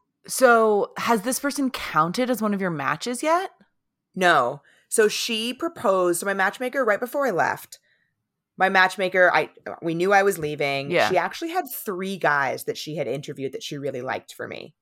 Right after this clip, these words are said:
Speaker 1: Okay.
Speaker 2: And at the time I was leaving, I think we talked about this at the
Speaker 1: We
Speaker 2: time.
Speaker 1: did,
Speaker 2: I
Speaker 1: yeah,
Speaker 2: was
Speaker 1: 'cause we
Speaker 2: leaving
Speaker 1: talked about Eminem and how he ghosted everyone in
Speaker 2: Yes.
Speaker 1: the situation.
Speaker 2: So basically I decided
Speaker 1: You,
Speaker 2: that I
Speaker 1: the
Speaker 2: only had
Speaker 1: matchmaker, the
Speaker 2: Yeah,
Speaker 1: world.
Speaker 2: literally ghosted the world.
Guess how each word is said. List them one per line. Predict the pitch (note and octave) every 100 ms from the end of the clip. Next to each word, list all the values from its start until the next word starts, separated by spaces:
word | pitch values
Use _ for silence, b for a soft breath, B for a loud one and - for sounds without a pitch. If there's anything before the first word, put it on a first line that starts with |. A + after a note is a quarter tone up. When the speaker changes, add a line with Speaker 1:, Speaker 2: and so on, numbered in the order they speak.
| _ F3+
Speaker 1:
Okay. | E3+ B2 G#3 -
Speaker 2:
And | F3+ F3 E3+ E3 D#3+ D#3+ D#3+ -
at | E3
the | E3+
time | - C4 A3+ G3 F3+ F3 E3
I | D#3+
was | D#3+
leaving, | D#3+ F#3+ F3 D#3+ D3+ D3
I | C#3+
think | D#4 G#3+
we |
talked | E3 C3 B2+
about | A2+ B2+
this | -
at | -
the | - G#3+
Speaker 1:
We |
Speaker 2:
time. | G3
Speaker 1:
did, | F#3+ -
Speaker 2:
I |
Speaker 1:
yeah, | F3
Speaker 2:
was | D#3
Speaker 1:
'cause | F3+
we |
Speaker 2:
leaving | F#3+
Speaker 1:
talked | G3+ F#3+
about | G3+ G3+
Eminem | D#3+ E3 D#3 D3+
and | D3+
how | D#3+ D3+
he | D3 D3+ C#3+
ghosted | B2 D3+ C#3+ - C3
everyone | B2+ A#2+ F2+ D#3 -
in | C#3+ C3 - _ -
Speaker 2:
Yes. | F#3 - -
Speaker 1:
the | D#3
situation. | - D3+ - A3
Speaker 2:
So |
basically | B3 D4 E4+ B3+ A3+
I | G3 -
decided | D#3+ F3 D3+
Speaker 1:
You, |
Speaker 2:
that | F3+
I | F3
Speaker 1:
the | D3+
Speaker 2:
only | F3 F3
had | C#3
Speaker 1:
matchmaker, | C#3+ C3+ _ _ _ _ _
the | D#3+
Speaker 2:
Yeah, | B2+ C3+
Speaker 1:
world. | D3
Speaker 2:
literally | D3 C#3
ghosted | B2+ C3+ -
the | A#2
world. | A#2 G#2 C2 C3+